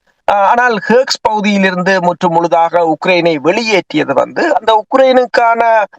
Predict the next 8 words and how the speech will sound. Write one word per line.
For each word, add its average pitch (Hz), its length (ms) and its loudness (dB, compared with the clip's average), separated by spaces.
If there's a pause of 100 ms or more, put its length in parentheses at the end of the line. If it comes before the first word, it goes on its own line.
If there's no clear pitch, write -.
(140)
பேச்சுவார்த்தைக்குரிய 208 1300 -2
உக்ரைன் 196 340 -2
வைத்திருந்த 185 460 -2
அந்த 170 300 -2
பிடியை 214 480 0
உக்ரைன் 180 400 0
இழந்து 160 400 -2
விட்டதாகத்தான் 143 800 0